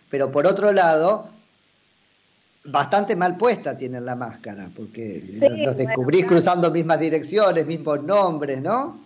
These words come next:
Speaker 2: Exactamente, esto saltó porque en un momento de emergencia como el que tenemos y, y al poder revisar los precios y a través de una publicación de Diego Cabos del lunes pasado,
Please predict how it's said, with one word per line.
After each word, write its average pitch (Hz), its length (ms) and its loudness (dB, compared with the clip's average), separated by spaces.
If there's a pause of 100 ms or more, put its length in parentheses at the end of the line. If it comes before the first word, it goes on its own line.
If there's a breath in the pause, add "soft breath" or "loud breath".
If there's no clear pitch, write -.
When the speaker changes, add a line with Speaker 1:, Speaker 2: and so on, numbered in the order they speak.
(1080)
Speaker 2:
Exactamente, 233 800 2
esto 302 240 2
saltó 254 480 4
porque 285 220 2
en 208 100 -4
un 220 60 -6
momento 220 580 -2 (320 soft breath)
de 208 380 2
emergencia 226 580 2
como 208 160 -2
el 202 80 0
que 202 120 -4
tenemos 233 640 0 (100)
y, 196 200 -6
y 185 140 -2
al 170 160 -2
poder 202 220 6
revisar 202 340 0
los 196 140 0
precios 277 440 8
y 214 40 2
a 185 60 2
través 185 180 0
de 226 40 -6
una 190 140 -2
publicación 180 480 -6
de 190 80 -2
Diego 190 240 0
Cabos 220 300 4
del 175 100 2
lunes 196 220 -4
pasado, 294 580 6